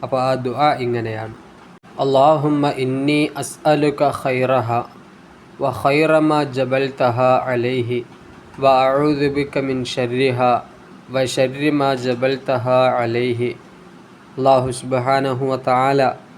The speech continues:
നമ്മുടെ എല്ലാ കാര്യങ്ങളിലും അല്ലാഹു ഖൈർ നൽകട്ടെ. നിരന്തരമായി ഒരുപാട് അപകടങ്ങൾ, അപകട മരണങ്ങൾ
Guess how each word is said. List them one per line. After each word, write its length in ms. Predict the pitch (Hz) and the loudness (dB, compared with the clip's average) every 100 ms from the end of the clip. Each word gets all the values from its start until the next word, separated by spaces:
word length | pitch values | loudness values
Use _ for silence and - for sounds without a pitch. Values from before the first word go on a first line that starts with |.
| - - | -20 -18
നമ്മുടെ 260 | - 127 123 | -6 -2 -2
എല്ലാ 280 | 131 147 151 147 | 0 0 0 0
കാര്യങ്ങളിലും 680 | 135 139 147 160 151 139 131 | 2 2 2 0 -2 -4 -4
അല്ലാഹു 300 | 131 127 123 | 0 0 0
ഖൈർ 320 | 117 123 123 123 | -2 -4 -4 -4
നൽകട്ടെ. 540 | 120 117 117 113 117 113 - - - | -4 -4 -4 -6 -6 -8 -10 -20 -18
നിരന്തരമായി 960 | - 120 120 127 127 127 127 127 131 123 | -6 -4 -2 0 0 0 0 0 0 -2
ഒരുപാട് 720 | 120 120 123 131 131 131 127 | -2 -4 0 2 2 0 -2
അപകടങ്ങൾ, 720 | 120 127 127 131 139 143 135 - - - - - 120 | -4 -4 -4 -2 -2 -2 -4 -4 -12 -20 -20 -10 -6
അപകട 360 | 120 135 139 139 | -2 -2 0 0
മരണങ്ങൾ 600 | 131 131 139 147 147 | 0 0 0 0 0